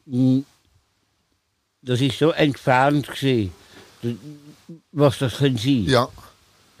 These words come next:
Speaker 2: Also du hast nicht an, an das Schlimmste gedacht in dem
Speaker 1: Gar,
Speaker 2: Sinn?
Speaker 1: gar nicht. Äh, also, ja. Ignoranz kann,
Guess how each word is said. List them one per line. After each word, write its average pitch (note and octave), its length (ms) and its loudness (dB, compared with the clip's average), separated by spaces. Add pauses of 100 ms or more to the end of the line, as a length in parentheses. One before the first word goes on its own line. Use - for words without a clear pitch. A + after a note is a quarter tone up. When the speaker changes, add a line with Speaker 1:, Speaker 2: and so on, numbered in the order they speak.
(680)
Speaker 2:
Also A2+ 220 -2
du C3+ 80 2
hast A#2 160 0
nicht A#2+ 180 0
an, B2 120 2 (140)
an A#2+ 160 0 (140)
das - 100 -8
Schlimmste C3+ 520 -2
gedacht A#2 480 -2
in C3+ 100 -8
dem A2 100 0
Speaker 1:
Gar, D3 300 2
Speaker 2:
Sinn? G2+ 240 -8
Speaker 1:
gar D#3 460 4
nicht. F#3 380 2
Äh, D3 300 4
also, D3 480 2 (500)
ja. E3 300 4 (1400)
Ignoranz C#3 520 2
kann, B2+ 280 4